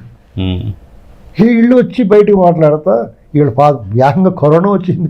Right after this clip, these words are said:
Speaker 2: ప్రపంచం. ఇతను పాదం పెట్టిన తర్వాత మన ఆంధ్రాకి పట్టిన దరిద్రం ప్రపంచానికి పట్టేసింది.
Speaker 1: <laughs>
Speaker 2: ఏంటండి ఇలాంటి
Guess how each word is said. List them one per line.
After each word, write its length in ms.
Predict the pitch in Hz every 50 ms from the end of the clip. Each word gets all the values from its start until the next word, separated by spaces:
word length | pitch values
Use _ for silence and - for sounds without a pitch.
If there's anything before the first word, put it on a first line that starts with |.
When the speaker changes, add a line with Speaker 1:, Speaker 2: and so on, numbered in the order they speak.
| -
Speaker 2:
ప్రపంచం. 320 | 147 143 - 156 156 139 131
ఇతను 280 | 127 123 117 120 123
పాదం 380 | 120 123 123 127 139 156 175 170
పెట్టిన 260 | 170 170 170 175 175
తర్వాత 220 | 175 185 170 156 160
మన 140 | 151 143
ఆంధ్రాకి 340 | 135 131 139 143 160 160 151
పట్టిన 200 | 156 156 151 156
దరిద్రం 280 | 147 156 156 156 175 170
ప్రపంచానికి 540 | - 185 151 - 190 190 190 196 185 175 170
పట్టేసింది. 440 | 165 160 160 156 - 123 92 82 85 - -
Speaker 1:
<laughs> 840 | 120 113 - - 110 110 - - - - - - - - - - 123
Speaker 2:
ఏంటండి 420 | 113 107 107 98 90 85 80 82 - - - - - - - - - - - - - - - - - - - - - - - -
ఇలాంటి 300 | 156 214 220 214 190 233